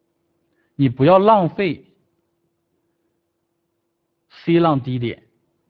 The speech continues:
一个重要的就是这个低点的机会，这个低点的机会，我曾经跟大家说过，我说历史级的行情，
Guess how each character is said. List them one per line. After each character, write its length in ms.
一 120
个 100
重 280
要 220
的 160
就 120
是 60
这 160
个 100
低 160
点 180
的 80
机 220
会， 180
这 100
个 60
低 160
点 120
的 80
机 160
会， 80
我 80
曾 120
经 140
跟 140
大 80
家 120
说 300
过， 180
我 100
说 140
历 260
史 220
级 200
的 120
行 200
情， 220